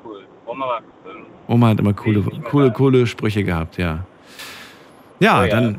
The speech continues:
Speaker 2: dann, ähm, danke ich dir erstmal, dass du angerufen hast. Und ich wünsche auch dir
Speaker 1: Aber war das eine richtige Krise, so eine Midlife-Krise?
Speaker 2: Ja.
Speaker 1: Ist das schon die richtige Richtung, ja?
Speaker 2: Ja, ja, war alles, alles soweit richtig. Alles gut.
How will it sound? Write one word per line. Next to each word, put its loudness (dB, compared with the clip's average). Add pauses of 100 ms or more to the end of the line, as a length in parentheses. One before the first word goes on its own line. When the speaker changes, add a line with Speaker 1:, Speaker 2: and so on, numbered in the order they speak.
(140)
Speaker 2:
dann, 2
ähm, 2 (360)
danke 0
ich -2
dir 2
erstmal, 0
dass -4
du 0
angerufen 0
hast. -2 (140)
Und 2
ich -4
wünsche 0
auch -6
dir -2
Speaker 1:
Aber -2
war -18 (360)
das -20 (320)
eine 4
richtige -2 (100)
Krise, -6
so -4
eine -2
Midlife-Krise? -2 (360)
Speaker 2:
Ja. 2 (120)
Speaker 1:
Ist -20
das -8
schon -2
die -2
richtige -6 (120)
Richtung, -10
ja? 0 (400)
Speaker 2:
Ja, 4
ja, 2 (160)
war -4
alles, 0
alles 0
soweit 2
richtig. -4 (140)
Alles 0
gut. -2